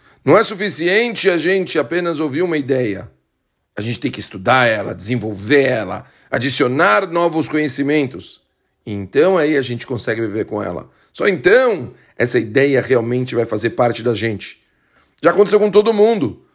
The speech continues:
Na empolgação da gente ouvir uma grande ideia, a gente dá um baita salto de inspiração, começa a chegar em outras ideias e um monte de coisas. É uma sensação incrível pra gente conseguir realmente sentir os nossos horizontes se expandindo.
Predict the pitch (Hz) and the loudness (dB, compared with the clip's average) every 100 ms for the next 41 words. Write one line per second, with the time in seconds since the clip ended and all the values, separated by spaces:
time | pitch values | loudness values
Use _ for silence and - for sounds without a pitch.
0 | _ 127 135 151 143 - 175 170 143 160 | _ 0 2 4 4 4 0 0 0 2
1 | 156 151 160 131 175 180 165 165 165 156 | 4 4 4 4 2 2 2 2 4 2
2 | 135 147 131 160 156 147 117 143 170 160 | 0 -6 -2 -2 -2 -10 -6 -2 -2 -2
3 | 135 156 151 131 143 127 143 120 - 170 | 0 0 -2 -4 -6 -4 -4 -4 -2 0
4 | 190 160 151 165 - 139 123 - - - | 2 0 -2 -4 0 -2 -2 -10 -20 -4
5 | 147 160 165 165 143 131 123 175 170 147 | 0 2 2 0 -2 0 2 4 4 2
6 | 139 151 185 151 143 175 160 120 - - | 0 0 0 0 0 0 2 -2 -4 -12
7 | - 135 165 170 185 175 208 214 - 240 | -8 -2 -2 0 0 2 2 0 -2 2
8 | 277 180 147 101 - _ _ _ _ _ | 4 6 4 2 -10 _ _ _ _ _
9 | _ _ - 113 139 - 147 127 - 131 | _ _ -6 -4 -6 -6 -8 -8 -4 -4
10 | 127 131 123 131 147 156 170 - _ _ | -2 -4 -2 -4 -4 -4 -6 -8 _ _
11 | _ - 127 110 - - 151 123 127 - | _ -12 -10 -10 -10 -8 -4 -4 -6 -8
12 | 107 113 151 147 127 127 110 123 139 131 | -10 -4 -4 -2 -2 -2 -2 -4 -4 -6
13 | 127 - 135 117 120 107 98 | -6 -4 -4 -4 -4 -6 -10